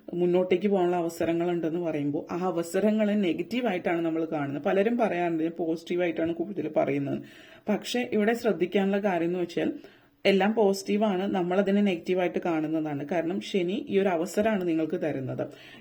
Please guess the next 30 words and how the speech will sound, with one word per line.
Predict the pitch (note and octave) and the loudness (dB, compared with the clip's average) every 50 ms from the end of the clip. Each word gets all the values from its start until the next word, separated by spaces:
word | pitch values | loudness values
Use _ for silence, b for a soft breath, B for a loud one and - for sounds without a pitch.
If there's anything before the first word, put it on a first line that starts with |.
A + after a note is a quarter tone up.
| B | B
ജീവിതം | F3+ F#3 G3 G#3 G#3 G3+ G#3 G#3 A3+ B3 C4 A#3+ - | -4 2 4 6 6 8 8 6 6 6 4 2 0
നല്ല | F#3 E3 F3 F#3+ A#3 C#4 | 0 2 2 2 2 4
രീതിയിൽ | D4 C#4 C4+ C#4 A#3+ A#3 | 2 2 2 2 2 2
മുന്നോട്ടേക്ക് | G#3+ F#3+ F3+ E3 E3+ E3+ - | 2 2 0 0 -2 -2 -2
പോകണം, | - E3+ D#3+ D#3 F#3+ | 0 -2 0 0 -2
പക്ഷെ | G#3+ - - - - - F#4+ | -2 -4 -6 -8 -6 -4 -2
നിങ്ങൾക്ക് | F#4 E4+ B3 G#3 G3+ G3+ G3 G3 G3+ | 0 0 0 0 0 -2 -2 -2 -2
മടിയാണ്, | G3+ F3+ D#3 D3 D#3 D#3 D3+ D3+ D3 E3+ G3+ | -2 -2 -2 -4 -4 -4 -4 -4 -4 -4 -4
നിങ്ങൾ | - - G#3 G#3 G#3 | -2 -2 -2 0 0
കംഫർട്ട് | F3+ D#3+ - - D#3+ D#3 | -2 -2 0 0 -2 0
സോണിൽ | - E3 D#3 D3 D3 E3+ | 2 2 2 2 2 0
ഇരിക്കുന്നു | D#3+ C#3+ C#3+ - - C3 C3+ - - B B B B B B | 0 -2 -2 -4 -4 -2 -2 -2 -2 B B B B B B
എന്ന് | F#3+ G#3 A3+ | 4 4 4
വരുമ്പോൾ, | G#3+ F#3 E3 E3+ E3 C#3+ C#3+ C#3+ F3+ C4+ G4+ B B B B B B - | 4 4 4 2 2 0 -2 0 0 -2 -2 B B B B B B -2
ആ, | - F2+ - - - - - - | 0 0 0 0 -4 -6 -6 -2
നിങ്ങൾക്ക് | G3 G#3 G#3+ A3 A#3 A#3+ A#3+ C#4+ | 2 4 4 4 4 2 2 0
വേണ്ടിയിട്ട് | C4 G#3+ F#3 E3 D#3 D#3 - G#3 | 0 0 0 0 0 2 2 0
ശനി | G#3 - G3+ E3 D#3 D#3+ D#3 E3 | 0 2 2 2 2 2 0 0
ആ | F#3 F3 F#3 | 0 0 2
ഒരു | G#3 A3 A3+ | 2 2 2
ജോലി | G#3+ F#3 G3+ E3+ D#3+ E3 E3+ F#3+ | 2 2 0 0 0 0 0 0
നിങ്ങളെ | F#3 F3 F3 E3 D#3+ F3+ | -2 0 0 0 0 -2
നഷ്ടപ്പെടുത്തുകയാണ്. | F#3+ - D#3 - - F3+ - - E3 E3+ - F#3+ E3+ D#3 D#3 | -2 -4 -6 -6 -8 -8 -6 -6 -6 -6 -4 -2 -2 -2 -2
നിങ്ങൾക്ക് | E3+ F3 F3+ F3+ F#3 - G#3+ | 0 0 0 0 0 -2 -4
പുതിയ | G3+ G#3 F#3+ G3+ | -4 -2 0 2
അവസരങ്ങൾ | G#3 F#3+ E3 D#3+ - - D#3+ F3 F3+ F3+ F#3+ | 2 2 0 -2 -4 -4 -2 -2 -2 -2 -2
വരുന്നുണ്ട്. | F#3+ F#3 F3 D#3+ D3+ D3 D3 C#3 - - - B B B B B B B B | -2 -2 0 -2 -2 -2 -2 -4 -6 -8 -12 B B B B B B B B
അങ്ങനെ | F#3+ G3 A3 B3+ D4 F4 | 0 2 4 6 6 6
അവസരങ്ങൾ | D4+ A3+ G#3+ G#3+ G#3 G3 G3 G3+ G3+ G3+ G#3+ | 6 4 2 2 2 2 4 4 4 4 4
വരുമ്പോൾ | A3 A3 F#3+ E3 D#3 D3 - - F4 | 4 4 4 2 0 0 0 -2 -2